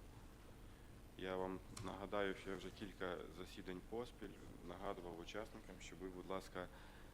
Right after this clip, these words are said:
здавали ваші скарги, клопотання, заперечення, якщо такі є. І це стосується безпосередньо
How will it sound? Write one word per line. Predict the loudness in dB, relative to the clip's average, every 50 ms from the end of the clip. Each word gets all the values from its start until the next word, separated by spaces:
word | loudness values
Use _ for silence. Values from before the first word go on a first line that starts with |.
| -6 -4
здавали | -4 0 2 2 4 8 8 8 8 8 6 4 2 2 0 -4 -2 2
ваші | 4 6 6 6 4 2 0 0 0 0 -2 -2 -4 -8 -8 -8 -8 -8 -8 -8 -8 -8 -8 -6 -6
скарги, | -4 2 4 4 4 4 0 -2 -4 -6 -6 -6 -6
клопотання, | -4 -4 -4 -4 -4 -4 -4 -2 2 4 4 4 4 2 0 0 0 -2 -2 -4 -6 -8 -8 -10 -10 -8 -10 -10 -10 -8 -8 -8 -8 -8 -8 -8 -8 -6 0
заперечення, | 4 6 6 6 6 4 6 6 6 4 4 4 2 0 0 2 2
якщо | 2 2 0 2 2 0
такі | 0 0 -2 -4 -2 -2
є. | -2 0 0 0 0 0 0 -2 -4 -6 -6
І | -6 -6 -6 -8 -10 -10 -10 -8 -8 -8 -8 -8 -8 -8 -6 -6 -6 -8 -8 -8 -4 -2
це | 0 0
стосується | 0 -2 -4 -4 0 0 2 2 0 -2 -2
безпосередньо | -2 -2 -4 -4 -6 -6 -2 0 2 2 4 4 4 2 0